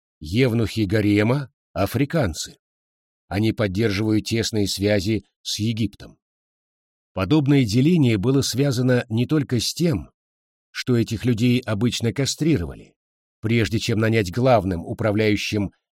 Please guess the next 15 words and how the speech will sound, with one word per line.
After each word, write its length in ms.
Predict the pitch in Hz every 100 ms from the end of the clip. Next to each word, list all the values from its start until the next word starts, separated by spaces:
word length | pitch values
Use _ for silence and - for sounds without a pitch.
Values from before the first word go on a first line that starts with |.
| -
в 60 | 78
великие 500 | 87 107 107 - 98
дома 280 | 110 107
Каира. 460 | 101 127 120 - - _ _ _ _ _ _ _ _ _
Важно, 520 | 76 110 160 156 139
что 160 | 113 135
их 200 | 143 -
начальник 640 | 117 - 165 180 117 85 87
являлся 720 | 98 107 143 131 135 127 92 _ _
распределителем 960 | 90 117 - 120 107 120 139 131 127 107
фондов, 680 | - 143 165 92 - - - _ _ _
связанных 680 | - 95 104 117 131 135 87
с 60 |
двумя 320 | 87 104 101 117
святынями, 720 | 131 139 135 92 78 -